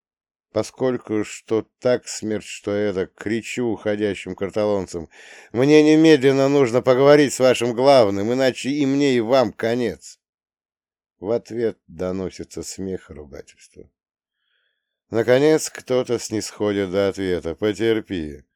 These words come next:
Очень скоро ты испытаешь все то, к чему стремишься. С тебя живьем спустят шкуру, причем сделают это с превеликим удовольствием».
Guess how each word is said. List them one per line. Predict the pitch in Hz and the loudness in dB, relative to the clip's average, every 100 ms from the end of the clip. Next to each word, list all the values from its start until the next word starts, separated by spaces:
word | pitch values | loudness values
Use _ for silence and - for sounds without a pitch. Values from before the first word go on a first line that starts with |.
| _ _ _ _ | _ _ _ _
Очень | 117 123 127 120 | -2 -2 -2 -4
скоро | - 127 117 104 | -4 2 4 2
ты | 95 107 | 0 -4
испытаешь | - 104 87 107 101 90 | -4 -6 -2 0 0 -2
все | - 101 98 | -6 -6 -6
то, | - 110 | -2 -2
к | 98 - | -2 -10
чему | - 95 90 | -8 -6 -8
стремишься. | - 98 101 85 73 - 76 69 _ _ _ _ _ | -8 -6 -4 -6 -10 -18 -20 -20 _ _ _ _ _
С | - | -16
тебя | - 110 110 101 | -6 0 2 0
живьем | 82 80 120 120 117 92 | -2 -2 0 0 0 -2
спустят | 80 - 92 - 95 | -6 -12 -12 -10 -10
шкуру, | 90 - - 80 76 73 _ _ _ _ | -10 -14 -12 -10 -10 -14 _ _ _ _
причем | 104 - 110 104 | -6 -2 0 -2
сделают | 80 80 123 123 110 85 | -4 -2 0 2 0 -2
это | 92 87 | -6 -6
с | 90 | -8
превеликим | - 110 120 117 113 123 127 98 90 | -6 -2 0 0 -2 -4 -6 -8 -6
удовольствием». | 85 85 80 76 - _ - | -4 -4 -6 -10 -16 _ -20